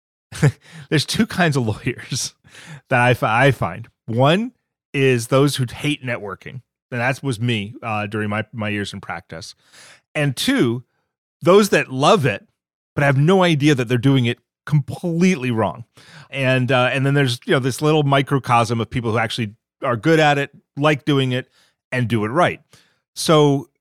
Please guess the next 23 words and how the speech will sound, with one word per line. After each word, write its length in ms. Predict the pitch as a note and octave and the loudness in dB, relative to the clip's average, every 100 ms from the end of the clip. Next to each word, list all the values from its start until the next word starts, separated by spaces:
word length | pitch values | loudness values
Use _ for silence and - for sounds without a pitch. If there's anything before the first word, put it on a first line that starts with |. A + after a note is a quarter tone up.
| _ _ _ _ _ - | _ _ _ _ _ -8
before 300 | D3+ C3+ A3+ | -6 2 4
I 180 | G3+ E3 - C3 | 4 2 -4 -2
get 280 | C#3 C#3 _ C#3+ | 0 0 _ -8
into 260 | C#3+ C3 | -4 -2
the 80 | B2+ | -4
question 340 | - C3+ - B2 | -2 -4 -2 -4
about, 300 | A2 G#2 G#2+ | -2 -4 -4
like, 180 | G#2+ | -10
what 220 | A#2 A#2+ A#2 | -2 -2 -2
is, 280 | G#2+ A2+ | -8 -8
what 180 | A#2 B2 | -2 -2
are 40 | A#2 | 0
they 100 | G#2+ | -2
doing 240 | G#2+ G#2+ | -2 -2
wrong, 180 | A2 G2+ | -2 -4
'cause 120 | G#2+ | -4
I 40 | |
want 180 | G#2 B2+ | -6 -6
you 60 | A2+ | -8
to 60 | F#2+ | -10
speak 240 | - A#2+ | -10 -8
to 80 | A2+ | -8
that, 220 | F2 G2 | -10 -10